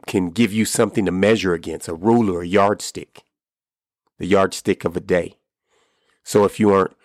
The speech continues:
growing momentum, you can easily see you're distracted. You can see you're distracted at certain times, at certain places. You can really quant this down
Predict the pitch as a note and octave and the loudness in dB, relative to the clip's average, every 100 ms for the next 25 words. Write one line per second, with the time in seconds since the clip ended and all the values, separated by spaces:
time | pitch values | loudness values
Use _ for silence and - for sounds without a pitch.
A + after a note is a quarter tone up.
0 | _ _ - _ - - A#2 F#3 C#3+ F#2+ | _ _ -20 _ -16 0 2 4 2 2
1 | F2 F2 E2 - G2+ - _ _ _ _ | 0 0 -4 -6 -12 -12 _ _ _ _
2 | _ G#2+ G2 F#2+ G#2 G#2 F#2 F#2 F2 - | _ -2 0 0 2 0 2 0 -2 -2
3 | G2 F2+ - _ _ _ _ _ - F#2 | -2 -2 -6 _ _ _ _ _ -4 -2
4 | E2 - A2 A2 - - - _ _ _ | -2 0 0 0 -4 -18 -18 _ _ _
5 | _ _ _ _ _ _ _ _ F#2 G2 | _ _ _ _ _ _ _ _ -4 -4
6 | - G2 E2+ F2 F2+ F2+ - F#2+ F2+ E2+ | -2 -2 -2 -2 -2 -2 0 0 0 -2
7 | E2+ - E2+ D#2 - G2+ G#2 B2+ A2+ F2 | -4 -2 -4 -2 -2 0 0 -2 -6 -4
8 | F#2 - D#2 G2+ A2 - C#3 D3 - _ | -2 -4 -2 0 0 0 -6 -6 -16 _
9 | _ _ _ _ - G2 F#2 F#2 G2+ F#2 | _ _ _ _ -6 -2 0 2 2 0
10 | F2 - _ _ _ _ _ _ _ _ | -4 -10 _ _ _ _ _ _ _ _
11 | _ - - A#2 G#2 - G2 - G2 A#2 | _ -14 -2 -2 -2 -2 -4 0 2 2
12 | G2 E2+ F#2 | 2 -2 -8